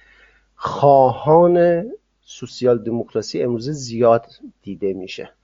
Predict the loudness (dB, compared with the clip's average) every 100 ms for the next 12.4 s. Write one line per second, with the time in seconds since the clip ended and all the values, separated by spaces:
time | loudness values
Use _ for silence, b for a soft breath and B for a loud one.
0 | _ 0 0 2 2 2 0 -2 -4 -4
1 | -2 -2 -2 -2 -4 -12 -10 -8 0 2
2 | 2 -2 -6 -2 0 0 -2 -4 -4 -4
3 | -4 -4 -4 -4 0 0 0 -2 -2 -4
4 | -6 -4 -6 -10 _ b b b b b
5 | -4 -4 2 2 4 2 2 0 0 2
6 | 2 2 0 -2 0 0 2 4 2 2
7 | -2 -2 -6 -4 0 2 2 -2 -4 -8
8 | -12 -16 -18 _ _ _ _ _ _ _
9 | _ _ 2 4 6 4 0 _ _ -6
10 | -4 2 2 2 -2 -2 2 2 2 0
11 | -4 -4 -6 -8 -8 -8 -2 0 2 2
12 | 0 0 0